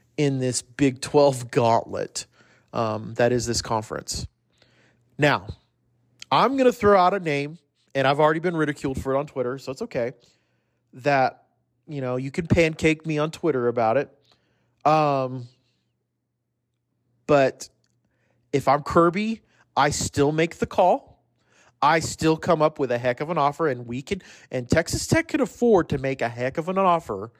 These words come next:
to, and, and outpay this person's current place of employment. And that is,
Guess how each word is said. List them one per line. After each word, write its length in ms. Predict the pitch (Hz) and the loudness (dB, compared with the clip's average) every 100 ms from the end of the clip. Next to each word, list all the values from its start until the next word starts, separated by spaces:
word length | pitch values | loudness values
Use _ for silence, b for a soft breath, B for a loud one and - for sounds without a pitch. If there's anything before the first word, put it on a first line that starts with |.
| _ _ _ _ _ _ - | _ _ _ _ _ _ -10
to, 200 | - - | -6 -2
and, 240 | 143 127 | -2 -2
and 140 | 139 123 | -4 -2
outpay 920 | 131 165 - - 254 175 131 123 - _ _ _ _ | 0 0 0 2 4 2 -2 -6 -12 _ _ _ _
this 260 | 123 156 - | 2 2 2
person's 720 | - 165 151 - 139 131 - | 2 2 2 -2 -6 -6 -10
current 580 | - - 151 139 131 - | -6 0 2 2 0 -2
place 420 | 123 139 131 - | 2 2 0 -4
of 120 | 120 | -6
employment. 640 | 117 - 151 127 104 - _ _ _ _ _ _ _ - | -8 -6 -2 -2 -4 -16 _ _ _ _ _ _ _ -8
And 100 | 131 | -2
that 160 | 143 | 2
is, 180 | 156 143 | 2 2